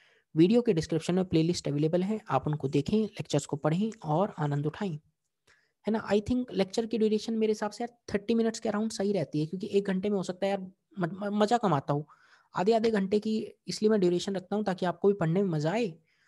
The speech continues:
और कंटेंट भी लगभग सही रहे, है ना। एक घंटा मतलब बहुत सारे लोगों के लिए ऐसा हो जाता है, "यार बोरिंग है यार, कंटेंट है नहीं।" और इस चीज़ को मैं एक घंटे भी खींचता हूँ, but वो मुझे आदत नहीं है यार। मतलब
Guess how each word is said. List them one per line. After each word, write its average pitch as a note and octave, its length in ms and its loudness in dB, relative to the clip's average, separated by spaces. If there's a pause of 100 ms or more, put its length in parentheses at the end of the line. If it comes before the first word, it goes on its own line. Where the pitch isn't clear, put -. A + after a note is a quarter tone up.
(260)
और E3 400 2 (420)
कंटेंट A3 360 0
भी A#3 80 0
लगभग F#3+ 260 -2
सही D3+ 220 -4
रहे, C3 140 -4
है - 420 -12
ना। A#3 80 -2
एक G#3+ 180 0
घंटा G#3 280 0
मतलब G#3+ 260 0
बहुत F#3 200 -4
सारे G3+ 160 0
लोगों G3+ 220 2
के G3+ 80 -2
लिए G3+ 80 0
ऐसा G3 120 -4
हो F3 80 -2
जाता E3 200 -8
है, F#3+ 40 -4
"यार F3+ 80 -4
बोरिंग D#3+ 320 -2
है D#3+ 80 -6
यार, C3+ 260 -10 (200)
कंटेंट E3+ 340 -2
है D3+ 120 -2
नहीं।" D3 160 -4 (640)
और B3 340 2 (160)
इस G3+ 220 -2
चीज़ A#3 220 0
को B3+ 420 2 (180)
मैं A#3 100 4
एक A3+ 240 -2
घंटे G#3+ 220 2
भी A3+ 120 0
खींचता G3 300 -2
हूँ, A#3 80 0
but A3+ 120 2
वो A3+ 80 4
मुझे G#3 180 2
आदत F#3 280 -2
नहीं C#3 140 -2
है C3+ 60 -4
यार। C3+ 140 -8 (100)
मतलब G#3 320 -2